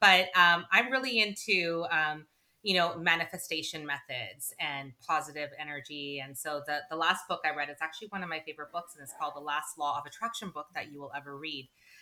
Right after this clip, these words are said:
Um, and similar to Tina, I've gone through some, uh, some personal challenges in the past year and a half of my family, and it's really, um, helped keep me in a positive place after I found myself heading to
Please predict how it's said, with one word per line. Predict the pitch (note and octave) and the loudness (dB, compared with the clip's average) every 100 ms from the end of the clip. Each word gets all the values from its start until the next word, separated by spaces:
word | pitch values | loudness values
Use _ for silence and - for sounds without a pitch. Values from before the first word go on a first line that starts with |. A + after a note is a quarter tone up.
| - E3 | -4 2
Um, | C#3+ C#3 C#3 - | 2 2 -4 -6
and | D#3+ D#3 D#3 D#3+ _ _ _ _ - - | -4 -2 -4 -10 _ _ _ _ -18 -2
similar | G#3 G3+ G3 F#3+ | 0 2 4 2
to | F#3+ | 0
Tina, | - F3+ E3 | -4 -2 0
I've | D3+ D#3 | 0 0
gone | D3+ D3+ | -2 -4
through | D#3+ | -10
some, | - D#3+ C#3+ - | -4 -4 -4 -4
uh, | D3 C#3 | -4 -4
some | D#3 D3 | -8 -10
personal | D#3+ D#3 D#3 | -10 -8 -8
challenges | D3 D3+ D3 D3 D3 C#3+ C#3+ | -6 -4 -4 -6 -6 -8 -8
in | |
the | C#3+ | -10
past | - D3 C#3 - - - _ _ | -4 -2 -2 -8 -18 -20 _ _
year | F3 E3 | 0 0
and | D3+ | 2
a | |
half | D#3 C#3+ D#3+ | 2 0 -4
of | |
my | D3 | -8
family, | C#3+ D3+ D3+ D3 D3 C#3+ - | -4 -2 -2 -6 -10 -10 -4
and | D3+ D3 | -4 -4
it's | C#3 D#3 | -8 -8
really, | D#3+ E3 D#3 D#3 _ _ _ - | -6 -6 -8 -10 _ _ _ 0
um, | D3 D3 D3 | 0 0 -4
helped | - G3 F#3+ - - | 0 2 2 -4 -14
keep | A3+ G3 | -14 -8
me | F#3+ F3 | -6 -2
in | E3 | -4
a | - | -2
positive | - D3 D3 D3 - | -2 -2 -2 -10 -8
place | - C#3 C#3 - | -6 -6 -6 -6
after | C#3+ - D3 | -6 -4 -6
I | C#3+ C3+ | -6 -4
found | E3 D#3+ | -4 -4
myself | D3 C#3+ C#3+ - | -4 -6 -8 -6
heading | D3+ C#3+ | -10 -10
to | - C#3 | -8 -10